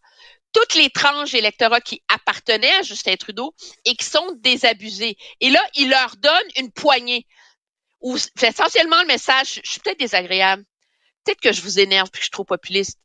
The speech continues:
mais la tru-, le truc qui compte le plus pour vous, accès au logement. Le truc qui compte le plus pour vous, le droit de faire la grève sans qu'il y ait des, des scabs qui viennent vous remplacer. Le truc qui compte le plus pour vous.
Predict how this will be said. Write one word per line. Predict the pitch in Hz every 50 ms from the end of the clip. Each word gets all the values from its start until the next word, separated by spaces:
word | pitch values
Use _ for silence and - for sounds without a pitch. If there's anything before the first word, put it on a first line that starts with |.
| _ _
mais | 165 160 185 214 208 208 - - - _ _ _ _ _ _ _ -
la | - 170
tru-, | - - - 294 254 -
le | 202 220
truc | 254 - - 277 -
qui | - - -
compte | - 226 226 226 -
le | 190 165
plus | _ - 214 208 -
pour | - 185 156
vous, | 160 175 185 190 - _ _ -
accès | 143 156 - - - 170 170
au | 170 160
logement. | 147 143 151 151 156 151 139 - - _ _
Le | 185 185 185
truc | - - 285 269
qui | - -
compte | - 214 208 196 - -
le | -
plus | _ - 214 202 -
pour | - - 151 160
vous, | 147 156 185 185 - _ - - - - - - - _ _ _ _ _ _ _ - -
le | 156 170 160
droit | 175 180 185
de | 180 -
faire | 170 151 151
la | 147 147
grève | 170 156 156 175 170 160 151
sans | - - - 165 156
qu'il | - - 151
y |
ait | 151
des, | 147 139 139 135 131 127 127
des | 127 135 139 135
scabs | - - - 175 175 175 170 _
qui | - 151 147
viennent | 143 139 139
vous | 165 160
remplacer. | 147 127 131 - - 139 143 - - 170 151 - -
Le | 190 220 247
truc | - - 262 240
qui | - - - _ _ _ -
compte | - 202 185 170 -
le | 180 160
plus | - 170 - -
pour | - 170
vous. | 151 170 240